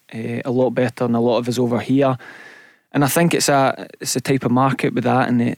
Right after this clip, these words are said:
and obviously the M L S with Alistair Johnson as well. But you're trying to target markets that the English, eh, clubs aren't into.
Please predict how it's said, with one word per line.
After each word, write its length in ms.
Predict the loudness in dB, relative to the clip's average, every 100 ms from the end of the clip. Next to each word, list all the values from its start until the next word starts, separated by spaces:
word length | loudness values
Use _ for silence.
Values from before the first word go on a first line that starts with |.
| -4
and 400 | -2 -2 -4 -8 -6
obviously 360 | -4 -4 -2
the 100 | 0
M 100 | 2
L 140 | 2 2
S 220 | 0 0
with 100 | -2
Alistair 300 | -2 -4 -4
Johnson 360 | -2 0 0 -4
as 140 | -2
well. 200 | 0 0
But 180 | 0 -6 -10 -20 -20 _
you're 100 | -12
trying 180 | -2 0
to 60 | 2
target 320 | 2 0 2
markets 460 | 0 -2 -2 -4 -2
that 140 | -4 _
the 80 | -2
English, 540 | 0 2 0 -4 -6 -12 -18
eh, 220 | -6 -4 -4
clubs 300 | -2 -2 0
aren't 180 | -2 0
into. 340 | -2 -2 -6